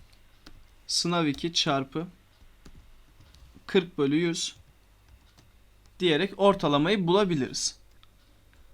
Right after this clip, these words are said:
Ardından bu bulduğumuz ortalamayı return komutu ile döndürüyoruz. Artık öğrencinin ortalamasını hesaplayabiliyoruz.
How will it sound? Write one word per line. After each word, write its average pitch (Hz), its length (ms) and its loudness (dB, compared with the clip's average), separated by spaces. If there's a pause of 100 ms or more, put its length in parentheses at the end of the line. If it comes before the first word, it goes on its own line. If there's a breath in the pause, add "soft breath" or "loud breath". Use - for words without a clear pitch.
(200)
Ardından 202 540 4
bu 180 120 4
bulduğumuz 185 500 4
ortalamayı 190 640 2
return 175 340 0
komutu 160 420 0
ile 180 240 2
döndürüyoruz. 147 800 2 (3000 soft breath)
Artık 196 300 6
öğrencinin 185 560 4
ortalamasını 170 760 2
hesaplayabiliyoruz. 160 1040 0